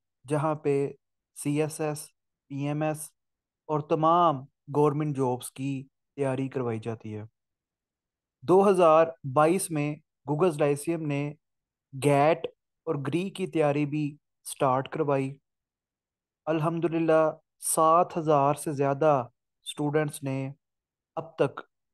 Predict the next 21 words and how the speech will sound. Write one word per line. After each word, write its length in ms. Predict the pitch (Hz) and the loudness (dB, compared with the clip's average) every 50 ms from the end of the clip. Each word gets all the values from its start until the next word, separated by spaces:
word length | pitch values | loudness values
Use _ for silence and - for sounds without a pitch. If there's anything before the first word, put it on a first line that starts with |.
| _ _ _ _ _ _ | _ _ _ _ _ _
Google's 320 | 143 147 156 160 180 151 147 147 | -2 -2 0 2 0 0 0 0
Lyceum 520 | 143 143 139 139 - - 165 165 160 160 151 | 0 0 0 -2 -4 -6 -6 -4 -4 -4 -6
के 60 | 156 | -6
लेक्चर्स 520 | 147 135 131 131 - - - 156 143 135 - - - _ _ _ _ _ _ _ | -4 -4 -4 -4 -6 -6 -6 -6 -6 -6 -12 -16 -20 _ _ _ _ _ _ _
अटेंड 320 | 127 - 147 143 143 143 | -8 -4 -4 -2 -2 -4
किए 280 | 139 - 127 135 151 160 | -6 -6 -6 -6 -4 -4
हैं। 160 | 151 143 143 151 - _ _ _ _ _ _ _ | -4 -6 -6 -10 -14 _ _ _ _ _ _ _
गैट 380 | 135 151 160 160 165 165 165 185 | 0 4 4 6 6 4 4 0
और 60 | 170 151 | -2 -2
ग्री 220 | 139 143 170 175 151 | -2 -2 -2 -2 0
की 100 | 175 175 | -2 0
बात 280 | 143 135 127 123 123 - | 2 2 2 0 0 -2
कर 100 | 131 113 | -2 -2
रहा 100 | 127 151 | -2 -4
हूँ, 80 | 151 147 - _ _ _ _ _ _ - | -6 -8 -12 _ _ _ _ _ _ -10
पीपीएससी, 600 | 156 151 156 170 170 175 170 160 160 - 170 160 | -10 -8 -6 -2 0 0 0 0 -2 -4 -2 -2
एफपीएससी 640 | 156 151 156 _ - 175 170 165 156 151 - 165 | -2 -2 -4 _ -6 -2 -2 -2 -2 -2 -4 -4
वाले 160 | 160 165 160 160 | -2 -2 -2 -4
जो 100 | 165 151 | -6 -8
स्टूडेंट्स 460 | 151 - 139 131 151 160 156 151 165 | -8 -8 -6 -6 -4 -6 -6 -6 -8
हैं 120 | 160 180 | -8 -8